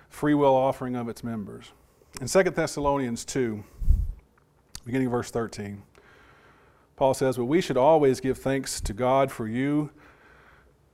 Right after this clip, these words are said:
brethren, beloved by the Lord, because God has chosen you from the beginning for salvation,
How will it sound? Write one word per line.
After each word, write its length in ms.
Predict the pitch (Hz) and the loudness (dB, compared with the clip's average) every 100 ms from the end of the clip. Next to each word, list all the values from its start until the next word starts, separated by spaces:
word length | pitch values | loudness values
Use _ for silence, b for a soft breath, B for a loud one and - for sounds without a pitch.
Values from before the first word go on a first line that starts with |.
| _ 110 | _ 0
brethren, 540 | 123 151 165 180 180 | 4 6 6 4 4
beloved 560 | 139 135 147 175 185 147 | 4 8 10 10 6 6
by 160 | 143 | 6
the 100 | 127 | 6
Lord, 440 | 123 139 185 196 151 | 2 4 6 6 4
because 320 | 131 147 123 | 0 -2 -2
God 400 | 117 139 175 175 | 2 4 4 2
has 220 | 139 117 | 0 -2
chosen 420 | - 170 180 165 | 2 4 4 2
you 160 | 147 160 | 0 0
from 220 | 160 143 | -2 -2
the 80 | 131 | -2
beginning 360 | 127 151 165 | -2 -2 -2
for 140 | 160 135 | -4 -8
salvation, 720 | - 139 139 123 113 - | -2 0 0 -2 -6 -12